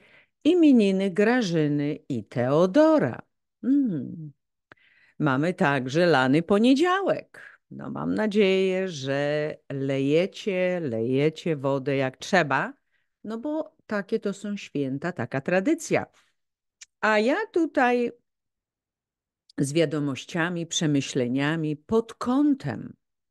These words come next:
bądźmy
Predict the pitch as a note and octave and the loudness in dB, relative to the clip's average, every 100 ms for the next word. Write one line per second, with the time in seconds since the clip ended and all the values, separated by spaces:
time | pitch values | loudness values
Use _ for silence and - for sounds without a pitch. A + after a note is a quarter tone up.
0 | _ _ _ _ _ _ _ _ _ _ | _ _ _ _ _ _ _ _ _ _
1 | _ _ _ _ _ _ _ D#3+ C3+ D#3+ | _ _ _ _ _ _ _ -8 0 0
2 | D#3 C#3 - D#3+ E3 C4 | 2 -2 -6 -8 -8 -10